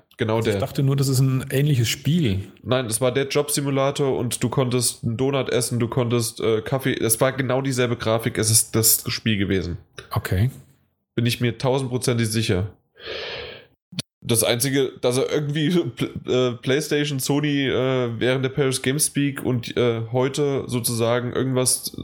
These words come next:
Speaker 1: äh, gedeichselt haben und gesagt haben, nö, das ist jetzt doch uns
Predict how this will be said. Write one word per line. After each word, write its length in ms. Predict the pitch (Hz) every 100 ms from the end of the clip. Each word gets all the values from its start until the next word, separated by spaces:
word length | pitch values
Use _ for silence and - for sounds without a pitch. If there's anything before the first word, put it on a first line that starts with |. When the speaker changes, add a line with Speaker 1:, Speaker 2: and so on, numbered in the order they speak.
| 50
Speaker 1:
äh, 280 | 107 120 120 -
gedeichselt 480 | 123 113 113 131 131
haben 260 | 120 120
und 120 | 113
gesagt 260 | 110 113 117
haben, 100 | 110
nö, 160 | 110 120
das 140 | 113
ist 80 | 113
jetzt 200 | 107 -
doch 120 | 127
uns 380 | - 117 135 -